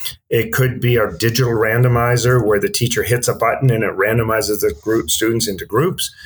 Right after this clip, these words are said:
And it tells you that this group is working over there and this group is working over there. Um, it just had to be visible. The kids had to believe that it was random in order for this to work. It also had to be frequent,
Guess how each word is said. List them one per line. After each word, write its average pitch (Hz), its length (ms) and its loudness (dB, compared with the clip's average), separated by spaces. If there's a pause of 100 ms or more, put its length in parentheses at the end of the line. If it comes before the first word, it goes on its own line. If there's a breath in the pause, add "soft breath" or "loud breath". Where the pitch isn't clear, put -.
(440 loud breath)
And 104 100 0
it 101 100 -2
tells 113 400 0
you 107 120 0
that 101 200 -2
this 120 160 0
group 123 300 0
is 101 160 -2
working 107 300 0
over 98 200 2
there 165 280 2
and 110 100 0
this 110 140 -2
group 107 200 -4
is - 140 -8
working 101 300 -4
over 90 200 -2
there. 131 300 0 (800 loud breath)
Um, 104 380 -2
it 127 120 0
just 131 200 0
had 143 140 0
to 139 60 0
be 127 120 0
visible. 101 520 -2 (180)
The - 180 -2
kids 156 240 0
had 135 140 0
to 123 60 0
believe 107 540 2
that 110 160 2
it 104 80 -2
was 101 180 -2
random 85 460 -4
in 104 100 0
order 98 200 2
for - 140 -6
this 87 260 0
to 80 80 -6
work. - 220 -12 (640 loud breath)
It 135 120 2
also 254 220 0
had 262 100 0
to - 40 -2
be 170 120 2
frequent, - 680 -2